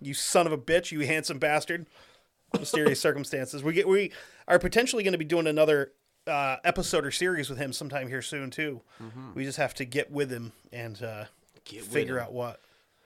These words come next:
Speaker 1: I really wish he was closer, so we'd be like, "Dude, come on over, have a beer, and we'll talk."
Speaker 2: Exactly.
Speaker 1: We'll record this way, except it'd be hard 'cause Kevin's staring at you the whole time.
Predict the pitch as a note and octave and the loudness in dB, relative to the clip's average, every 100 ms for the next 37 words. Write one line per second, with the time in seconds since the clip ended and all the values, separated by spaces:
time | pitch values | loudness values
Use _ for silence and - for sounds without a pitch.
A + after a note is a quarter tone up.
0 | - _ - _ - G3 F4 E4 C4 B3 | -20 _ -20 _ 2 6 8 8 6 4
1 | F#3+ - G3 G3 F3+ D3+ E3+ E3+ D#3 G#3+ | 0 0 4 4 2 -2 2 4 4 2
2 | F3 E3 G3+ A3 F3 G#3+ G3+ C#3 E3 F3 | -2 0 2 4 6 4 2 0 0 2
3 | D#3+ G3+ F#3 G#3 A3+ C4+ D3+ - _ _ | 2 2 0 -2 2 4 4 2 _ _
4 | _ - C3+ F#3+ G#3 - E3+ E3+ E3+ G#3+ | _ -14 -12 -12 -12 -10 0 2 4 2
5 | G#3 F#3 - B2 G#2+ - C#3 - D3+ E3 | 2 0 0 -2 -4 -12 -4 -2 -2 -2
6 | D3 C3+ D#3 G3+ F3+ F#3 - C#3 D3+ - | -4 0 2 2 0 -4 -2 -4 -4 -2
7 | A#3+ G3 A2 B2 B2 A#2 G2+ | 0 0 -4 -6 -8 -10 -14